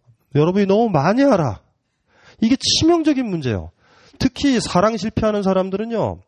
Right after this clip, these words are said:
십 대 때 하이튼 로맨스 소설을 너무 많이 읽었어. 영화를 너무 많이 봤어.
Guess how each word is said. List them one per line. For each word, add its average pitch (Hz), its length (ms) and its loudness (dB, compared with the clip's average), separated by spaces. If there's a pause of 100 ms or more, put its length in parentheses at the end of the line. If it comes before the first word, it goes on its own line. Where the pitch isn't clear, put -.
(380)
십 - 300 -2
대 269 100 2 (120)
때 240 220 2
하이튼 254 600 -2
로맨스 214 420 -2
소설을 196 400 -2
너무 320 260 4
많이 254 220 4
읽었어. 170 280 0
영화를 202 300 2
너무 262 180 2
많이 269 200 2
봤어. 185 380 -2